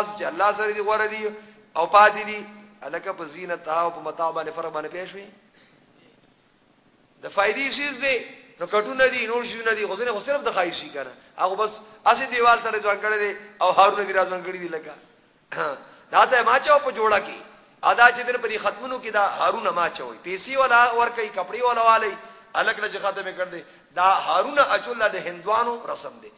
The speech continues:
هندوانو کار نه به ځان ساتو. میله کې غویانو ته چې دین هغه خلک هارونه اچوي، نو ته غوی چې تا چې دین دا دغه سر نه کوي په جومات کې، ملا صاحب متغږ نه کوي، دا خوشحالي ده. خوشحالي به د شریعت لاندې کوي که نه، د هندوانو رسمونه خو به نه کوي که نه. یو ځای ته تللی وم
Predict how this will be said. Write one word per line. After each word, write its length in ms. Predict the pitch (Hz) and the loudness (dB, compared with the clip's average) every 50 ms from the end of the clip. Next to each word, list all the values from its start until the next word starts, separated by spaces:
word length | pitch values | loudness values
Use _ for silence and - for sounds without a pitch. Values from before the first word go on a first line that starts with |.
| _ _ 165 | _ _ -12
هندوانو 360 | 180 180 180 196 196 180 175 | -10 -6 -2 -2 -2 -2 -2
کار 200 | - 175 165 156 | -4 -6 -6 -6
نه 60 | 147 | -8
به 100 | 143 139 | -10 -12
ځان 140 | 135 135 131 - | -12 -12 -14 -16
ساتو. 260 | 135 113 107 - - - _ _ _ _ _ - | -16 -18 -18 -20 -20 -20 _ _ _ _ _ -10
میله 300 | 170 208 226 247 277 285 | -6 -2 0 2 2 2
کې 200 | 277 277 254 220 165 | 2 0 -4 -4 -2
غویانو 340 | 190 214 247 254 254 240 214 | 0 2 4 4 4 4 2
ته 100 | - 208 | -4 -6
چې 120 | - 196 190 | -8 -8 -8
دین 100 | 208 208 | -2 0
هغه 460 | 196 190 196 208 208 190 - - - - | 2 4 4 4 4 4 2 -2 -6 -2
خلک 240 | 180 185 185 175 165 | 0 0 0 0 0
هارونه 340 | 151 175 175 175 175 170 165 | 0 0 0 0 -2 -2 -2
اچوي، 260 | 165 160 165 156 151 151 - - 156 | -2 -4 -6 -10 -12 -14 -14 -14 -12
نو 60 | - | -6
ته 120 | - 202 | -2 -2
غوی 400 | 190 185 196 208 233 247 262 - - - - - - | 0 0 2 2 2 2 0 -2 -6 -14 -18 -16 -14
چې 60 | - 190 | -8 -2
تا 140 | - 220 208 | 2 2 2
چې 80 | 196 208 208 | 2 -2 -6
دین 100 | 214 202 | -2 2
دا 140 | 202 202 196 - - - - - - | 4 4 4 2 0 -6 -12 -8 -2
دغه 180 | 175 196 202 | 0 0 0
سر 160 | 190 196 190 180 | 0 0 -2 -2
نه 80 | 190 | -2
کوي 140 | 190 202 196 | -4 -4 -4
په 80 | 190 190 | -4 -4
جومات 360 | 175 190 185 190 185 185 185 | -6 -2 0 0 0 0 -2
کې، 80 | 190 185 185 | -6 -4 0
ملا 180 | 196 208 208 | 2 2 2
صاحب 140 | 202 202 196 | 2 0 -4
متغږ 340 | 196 190 185 180 185 190 190 185 | -4 -4 -4 -4 -4 -4 -4 -4
نه 60 | 190 | -8
کوي، 200 | 170 185 175 170 - - - - | -8 -10 -12 -14 -16 -18 -8 -4
دا 100 | 185 180 | -4 -4
خوشحالي 360 | 180 180 175 175 175 175 175 | -4 -4 -6 -6 -6 -4 -4
ده. 100 | 175 165 170 - - - | -6 -8 -10 -14 -14 -10
خوشحالي 300 | 196 190 208 233 247 277 | -8 -4 -2 -2 0 0
به 100 | 247 240 | 0 -2
د 60 | 220 | -2
شریعت 280 | 175 208 220 240 247 247 | -2 -2 -2 -2 -2 0
لاندې 280 | 247 285 302 254 196 - 156 | 2 2 2 2 0 -6 -8
کوي 120 | 139 120 | -10 -14
که 120 | 123 113 107 | -14 -16 -20
نه، 60 | - - - _ _ _ _ _ _ _ _ _ _ _ _ _ _ _ _ | -20 -20 -20 _ _ _ _ _ _ _ _ _ _ _ _ _ _ _ _
د 40 | - | -4
هندوانو 460 | 185 196 202 208 254 269 277 247 220 | -4 -4 2 6 8 8 8 6 4
رسمونه 280 | 208 196 196 233 233 220 | -4 -4 -4 -4 -4 -4
خو 100 | 180 190 | -2 -2
به 80 | 202 226 | -2 -2
نه 80 | 277 | -2
کوي 180 | 240 226 160 143 | -2 -4 -6 -8
که 120 | - - - | -10 -14 -18
نه. 60 | - - _ _ _ _ _ _ _ _ _ - - - _ _ _ _ _ - - - - - - | -20 -20 _ _ _ _ _ _ _ _ _ -20 -20 -20 _ _ _ _ _ -18 -18 -16 -16 -14 -6
یو 180 | 147 170 185 | -2 -2 0
ځای 140 | 185 220 226 208 | 0 0 0 0
ته 80 | 208 | 0
تللی 200 | 220 233 240 247 | 0 2 4 4
وم 260 | 247 233 226 208 180 | 4 4 4 0 -2